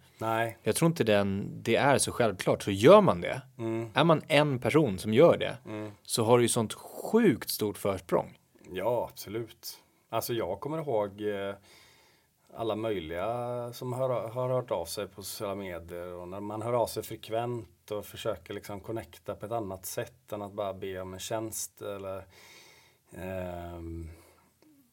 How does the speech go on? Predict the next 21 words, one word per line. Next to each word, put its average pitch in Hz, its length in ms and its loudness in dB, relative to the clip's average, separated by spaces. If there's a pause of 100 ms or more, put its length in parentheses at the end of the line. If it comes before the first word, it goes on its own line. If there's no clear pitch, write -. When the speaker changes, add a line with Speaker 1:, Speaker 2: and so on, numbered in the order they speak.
(600)
Speaker 1:
kommenterar 107 720 -4
inlägg 101 460 -8
på 113 80 -10
sociala 107 240 -6
medier. 107 180 -6
Alltså, 117 180 -6
man 117 180 -4
uppfattar - 560 -6
ju 117 60 -4
folk 117 380 -8
hela 113 120 -2
tiden 104 260 -4
som 104 260 -6
rör 104 260 0
sig 104 460 -4
runt 95 400 -8
en 98 160 -8
sfär 123 680 -6
på 127 120 -12
något 123 140 -6
vänster. - 340 -8